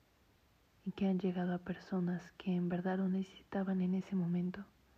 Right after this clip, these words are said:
exacto. Te pido, papá, que nos sigas utilizando como canales para toda la gente que tú quieras, papá, para toda la gente que tú hayas visto con su corazón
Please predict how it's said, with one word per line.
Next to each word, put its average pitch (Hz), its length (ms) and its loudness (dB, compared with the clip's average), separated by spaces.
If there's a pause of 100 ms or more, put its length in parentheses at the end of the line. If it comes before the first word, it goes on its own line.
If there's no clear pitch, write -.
(400)
exacto. - 640 -2 (2750)
Te - 100 -6
pido, 202 320 4
papá, 196 320 -4
que 202 160 -2
nos 170 180 0
sigas 208 380 -4
utilizando 196 640 -2
como 185 240 -4
canales 185 460 -4 (1900)
para 208 200 0
toda 226 260 0
la 208 120 2
gente 202 340 0
que - 140 -6
tú 185 280 -2 (320)
quieras, 180 440 -2
papá, 202 400 -8 (540)
para 180 200 -6
toda 196 280 0
la 185 140 -2
gente 185 360 -2
que - 140 -6
tú - 160 -4
hayas 180 280 0
visto - 260 -8
con - 140 -12
su - 200 -2
corazón 180 600 -2